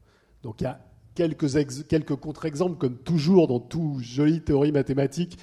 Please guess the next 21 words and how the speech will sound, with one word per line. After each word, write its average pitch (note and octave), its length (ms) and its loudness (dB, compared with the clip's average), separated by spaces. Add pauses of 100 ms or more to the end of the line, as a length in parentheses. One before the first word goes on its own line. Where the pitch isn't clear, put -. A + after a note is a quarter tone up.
(360)
avec, C#3 440 0
euh, B2 320 0
ce A#2+ 180 -6
film D3+ 280 -2
avec B2+ 180 0
Clint C3 200 -2
Eastwood, C#3+ 360 -4
là, B2 160 -2
qui - 180 -14
s'est C3 100 -10
posé C3 220 -4
sur C3 160 -4
l'Hudson, C#3 320 0
mais F#3 100 0
c'est C#3+ 160 -2
juste F#3+ 220 -2
l'exception E3+ 560 2
qui D#3+ 120 -14
confirme C3 340 -4
la D3+ 80 0
règle. A3 280 0